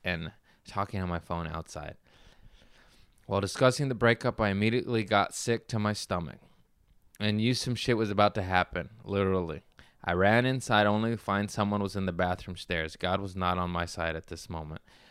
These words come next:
I shit in front of the closed bathroom door and had to make my way upstairs in front of a crowd of people pretending everything was fine, but knowing there was a whole gob of shit in my pants. Smiling and trying to laugh instead of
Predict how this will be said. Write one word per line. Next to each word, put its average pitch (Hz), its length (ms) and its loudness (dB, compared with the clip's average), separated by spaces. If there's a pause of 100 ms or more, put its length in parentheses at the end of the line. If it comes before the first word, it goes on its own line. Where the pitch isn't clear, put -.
I 101 100 0
shit 151 320 2
in 131 120 -4
front 131 420 0 (220)
of 110 260 4
the 104 100 0
closed 113 520 4
bathroom 104 540 4
door 95 280 4
and 87 280 -2
had 92 340 0 (140)
to 92 400 -4 (1160)
make 98 280 2
my 120 120 6
way 104 200 8
upstairs 98 500 2
in 90 140 -6
front 98 240 2
of 90 80 -2
a 90 40 0
crowd 101 300 4
of 104 100 2
people 110 280 0
pretending 120 920 -2
everything 98 500 0
was 95 200 -4
fine, 85 400 -2 (340)
but 104 140 0
knowing 107 360 2
there 98 140 2
was 95 300 -2 (180)
a 90 200 2
whole 104 340 2
gob 92 480 0
of 87 120 -6
shit 101 300 0
in 87 100 -2
my 78 220 -6
pants. - 440 -10 (360)
Smiling 135 560 6
and 110 100 2
trying 117 300 2
to 120 80 0
laugh 110 320 6
instead 101 380 0
of 98 100 -4